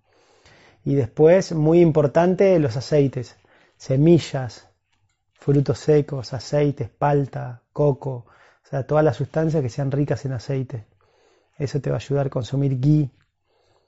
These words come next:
eso te va a ayudar para los calores de, de la menopausia. Porque esos calores se de-, denotan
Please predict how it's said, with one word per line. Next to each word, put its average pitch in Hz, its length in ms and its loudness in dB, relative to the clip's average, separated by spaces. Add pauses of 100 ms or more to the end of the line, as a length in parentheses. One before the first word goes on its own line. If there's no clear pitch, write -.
(400)
eso 143 280 -4
te 147 80 -6
va 143 60 -2
a 131 40 -4
ayudar 143 340 -2
para 139 160 -4
los 135 160 -6
calores 135 480 -4
de, 131 320 -8 (180)
de 135 100 -8
la 131 120 -8
menopausia. 131 680 -10 (720)
Porque 139 240 -2
esos 143 180 -4
calores 156 400 4
se 143 160 -2
de-, 139 160 0
denotan 143 560 0